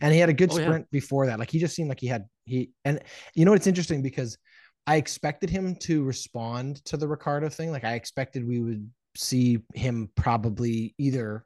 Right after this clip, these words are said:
Speaker 1: one of two things, start to perform a little bit better or,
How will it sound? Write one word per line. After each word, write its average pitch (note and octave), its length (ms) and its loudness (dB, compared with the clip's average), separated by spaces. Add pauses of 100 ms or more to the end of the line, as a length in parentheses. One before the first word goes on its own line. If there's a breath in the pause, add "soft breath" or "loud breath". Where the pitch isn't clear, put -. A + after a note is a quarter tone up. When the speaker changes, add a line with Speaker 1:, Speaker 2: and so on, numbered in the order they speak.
(120)
Speaker 1:
one B2+ 220 -4
of G#2+ 80 -10
two C3+ 120 -4
things, A2 360 -10
start B2+ 240 -2
to - 80 -14
perform B2 300 -8
a - 20 -4
little C3+ 180 0
bit G#2+ 60 -6
better A#2+ 160 -2
or, A#2 380 -4